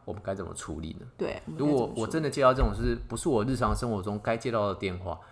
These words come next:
Speaker 1: 我遇到的第一件事情，其实，呃，大家只要走出门去，在你居家附近一定有一个，一种东西，但不是seven啊，
Speaker 2: 哦。
Speaker 1: 也不是全家，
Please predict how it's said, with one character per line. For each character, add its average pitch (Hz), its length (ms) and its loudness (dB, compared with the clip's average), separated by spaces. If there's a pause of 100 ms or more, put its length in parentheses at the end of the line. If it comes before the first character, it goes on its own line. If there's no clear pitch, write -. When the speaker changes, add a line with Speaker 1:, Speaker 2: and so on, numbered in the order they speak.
(240)
Speaker 1:
我 107 120 -4
遇 156 200 -2
到 135 180 6
的 120 60 0
第 123 100 -2
一 117 40 0
件 113 180 -2
事 104 120 -6
情， 82 220 -8
其 101 220 -6
实， 92 280 -6 (1160)
呃， 92 180 -2
大 117 180 4
家 113 120 4
只 107 80 2
要 104 80 4
走 82 180 -6
出 101 160 -8
门 85 240 -6
去， 85 300 -8 (100)
在 127 180 -2
你 92 200 -6
居 113 180 -4
家 110 220 2
附 107 240 -4
近 90 300 -4
一 101 100 -6
定 117 160 -6
有 92 80 -2
一 87 40 -4
个， 85 100 -6 (520)
一 143 80 -6
种 95 200 -2 (200)
东 104 220 -2
西， 90 300 -8 (420)
但 135 180 4
不 110 80 -4
是 107 140 -2
seven 95 460 0
啊， 78 160 -8 (160)
Speaker 2:
哦。 175 120 -6
Speaker 1:
也 104 80 0
不 101 140 -2
是 120 260 2
全 95 260 -4
家， 87 220 -2